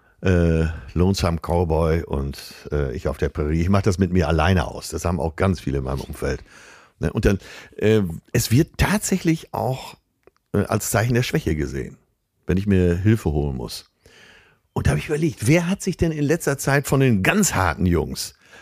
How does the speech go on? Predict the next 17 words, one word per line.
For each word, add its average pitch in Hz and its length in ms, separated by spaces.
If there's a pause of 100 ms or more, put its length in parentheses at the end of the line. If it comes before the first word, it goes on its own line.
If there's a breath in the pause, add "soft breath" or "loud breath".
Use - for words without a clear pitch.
(100)
mal 98 240
geoutet? 92 560
Und 90 180
da 92 120
fiel 110 160
mir 90 160
ein, 98 340
Tyson 113 380
Fury, 135 420
den 98 140
kennst 101 200
du 101 60
sicher 87 240
nicht, 120 280
der 92 100
ist - 240
amtierender 95 680